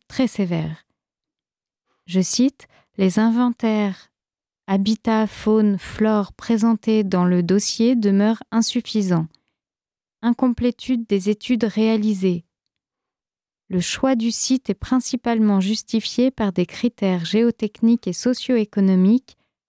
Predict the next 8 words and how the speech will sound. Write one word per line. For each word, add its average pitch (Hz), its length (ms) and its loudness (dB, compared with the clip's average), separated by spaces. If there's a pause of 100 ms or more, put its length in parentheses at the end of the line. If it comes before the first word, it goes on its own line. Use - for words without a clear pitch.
(100)
Le 190 100 0
critère 202 540 -4
environnemental 220 1000 2
apparaît 196 380 0
comme 190 240 2
étant 226 260 0
secondaire, 233 760 0
voire 180 380 0